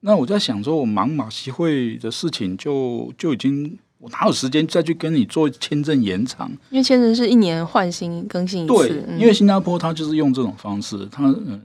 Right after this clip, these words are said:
Speaker 1: 你要待三年，它不会一次给你三年，它每年跟你更新，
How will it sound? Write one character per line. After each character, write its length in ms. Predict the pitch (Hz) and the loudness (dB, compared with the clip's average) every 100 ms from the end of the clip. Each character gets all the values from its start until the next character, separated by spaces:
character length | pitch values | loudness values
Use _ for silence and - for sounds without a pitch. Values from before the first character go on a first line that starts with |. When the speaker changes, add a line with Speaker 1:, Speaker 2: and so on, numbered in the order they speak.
| 98 | -8
Speaker 1:
你 80 | |
要 160 | 104 139 | -2 0
待 240 | 143 139 | 2 0
三 240 | 135 131 127 | 2 4 4
年， 160 | 101 | 2
它 100 | 92 | -2
不 160 | 120 123 | -4 0
会 120 | 117 | 0
一 40 | 107 | -2
次 140 | - | -6
给 140 | 92 | -12
你 100 | 95 | -14
三 260 | 113 - 104 | -16 -18 -16
年， 120 | 101 - _ 196 | -16 -18 _ -10
它 80 | 156 | 0
每 260 | 156 120 101 | 4 6 6
年 240 | 101 117 | 2 2
跟 160 | 139 139 | 4 4
你 140 | 107 - | 2 2
更 260 | 123 123 127 | 4 6 4
新， 340 | - 113 113 | 0 -2 -4